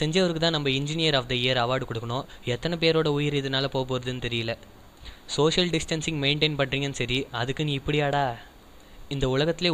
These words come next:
உயர்ந்த மனிதருக்காக தான் இந்த டாய்லெட்டை கட்டியிருக்கானுங்கன்னு நினைக்கிறேன். என்னதான் இவனுங்க டோரை தப்பா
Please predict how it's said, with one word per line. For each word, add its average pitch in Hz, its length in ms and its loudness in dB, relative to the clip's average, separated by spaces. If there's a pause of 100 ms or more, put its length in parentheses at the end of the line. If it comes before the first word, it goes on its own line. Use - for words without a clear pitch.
உயர்ந்த 160 360 2
மனிதருக்காக 131 680 0
தான் 139 120 2
இந்த 123 220 -4
டாய்லெட்டை 127 340 2
கட்டியிருக்கானுங்கன்னு 120 680 -2
நினைக்கிறேன். 110 320 -4 (580)
என்னதான் 151 300 2
இவனுங்க 170 300 0
டோரை 165 200 4 (100)
தப்பா 147 180 0